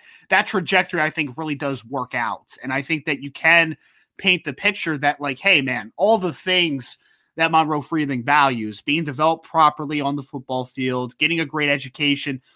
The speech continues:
all those things are present at Notre Dame, and you may have a track, a projection to being the next left tackle at Notre Dame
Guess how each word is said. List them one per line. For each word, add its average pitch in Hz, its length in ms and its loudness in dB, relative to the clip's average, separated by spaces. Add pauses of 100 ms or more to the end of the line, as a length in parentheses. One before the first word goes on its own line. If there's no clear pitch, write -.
(260)
all 226 200 6
those 277 240 2
things 202 220 2
are 131 80 -4
present 185 420 -2
at 147 80 -8
Notre 156 180 -4
Dame, 170 220 -2 (140)
and 226 540 6
you 185 100 -2
may 214 240 4
have 208 340 4
a 180 220 -2
track, 233 800 2 (120)
a 175 80 -4
projection 165 840 -6
to 165 120 -14
being 156 280 -6
the 131 100 -10
next 156 560 -6
left 143 260 -6
tackle 123 520 -4
at 139 200 -6
Notre 135 260 -8
Dame 131 280 -6